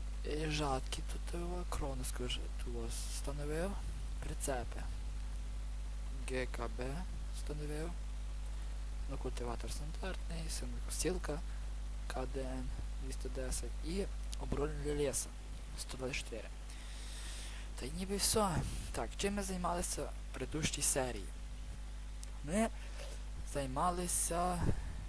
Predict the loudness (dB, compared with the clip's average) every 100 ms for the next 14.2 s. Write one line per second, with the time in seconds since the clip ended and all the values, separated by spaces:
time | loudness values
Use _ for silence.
0 | -4 -2 -2 0 0 0 2 4 2 0
1 | -2 -2 -2 2 2 4 4 4 4 4
2 | 2 -2 -2 -2 -2 -2 -4 -4 -4 -4
3 | -6 -6 -6 -6 -6 -6 -6 -6 -6 -4
4 | 0 0 2 2 4 2 -2 -4 -4 -4
5 | -6 -6 -6 -6 -6 -6 -6 -6 -6 -6
6 | -6 -6 -6 -6 -6 -6 -6 -6 -6 -6
7 | -6 -6 -6 -6 -6 -6 -6 -4 -2 -2
8 | -2 -4 -6 -6 -6 -6 -4 -4 -4 -4
9 | -4 -4 -4 -4 -6 -6 -6 -4 -2 0
10 | 0 2 0 -2 -2 0 0 2 0 -4
11 | -6 -6 -6 -6 -6 -6 -6 -6 -6 -8
12 | -8 -8 -8 -8 -6 -2 0 0 2 2
13 | 2 2 4 6 4 2 0 0 0 0
14 | 0 4